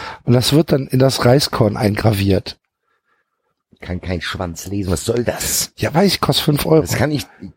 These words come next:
Speaker 2: ja, aber ich kann, ich hab das nie verstanden.
Speaker 1: Ich auch
Speaker 2: Was soll
Speaker 1: nicht.
Speaker 2: das?
Speaker 1: Da, da, deswegen halt der F C Augsburg.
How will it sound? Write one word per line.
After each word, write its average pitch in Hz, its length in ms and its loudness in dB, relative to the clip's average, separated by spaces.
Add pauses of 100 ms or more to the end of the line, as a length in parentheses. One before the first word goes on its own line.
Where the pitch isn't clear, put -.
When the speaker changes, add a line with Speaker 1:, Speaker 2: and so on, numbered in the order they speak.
(200)
Speaker 2:
ja, 135 200 -2
aber 120 120 -2
ich 110 80 -10
kann, 143 340 -6
ich - 220 -12
hab - 100 -8
das - 200 -10
nie 143 140 -4
verstanden. 143 400 -10 (140)
Speaker 1:
Ich - 180 -2
auch 127 120 0
Speaker 2:
Was - 80 -8
soll 147 100 2
Speaker 1:
nicht. 143 100 0
Speaker 2:
das? - 260 -10 (440)
Speaker 1:
Da, 139 120 0
da, 151 200 0
deswegen 156 800 2
halt 165 220 2
der 156 120 2
F - 140 0
C - 160 -2
Augsburg. - 640 -4